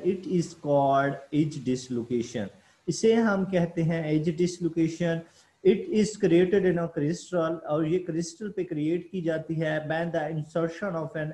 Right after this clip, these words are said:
extra half plane of atoms। Each dislocation is represented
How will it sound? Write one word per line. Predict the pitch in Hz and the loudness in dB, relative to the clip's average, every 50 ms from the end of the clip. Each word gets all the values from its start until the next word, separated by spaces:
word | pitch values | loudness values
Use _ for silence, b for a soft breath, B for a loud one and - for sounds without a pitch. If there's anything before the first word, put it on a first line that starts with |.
| - 147 | -6 -8
extra | 143 - - 180 170 156 156 | -8 -8 -6 -6 -4 -2 -2
half | 151 147 151 - 151 | -2 -4 -4 -6 -6
plane | 147 147 147 143 143 135 | -4 -4 -4 -4 -4 -6
of | 131 - 143 143 139 | -6 -4 -4 -4 -4
atoms। | 135 - 127 110 104 101 95 - - - _ _ _ _ _ _ _ _ _ _ _ - | -4 -4 -4 -4 -6 -8 -10 -14 -18 -20 _ _ _ _ _ _ _ _ _ _ _ -4
Each | 220 247 226 - 233 202 214 | -2 -2 -4 -6 -6 -4 -4
dislocation | 214 214 - 214 214 202 208 196 190 - 208 196 190 190 185 | -4 -4 -4 -6 -6 -4 -2 -2 -2 -2 -2 -2 0 0 -2
is | 185 - - 160 156 | -2 -4 -4 -2 0
represented | 170 180 170 185 170 170 160 147 170 175 175 175 170 - 190 185 190 185 185 185 | 0 0 0 0 -2 -2 -2 -2 -2 -2 -2 -4 -2 0 0 2 2 2 0 -4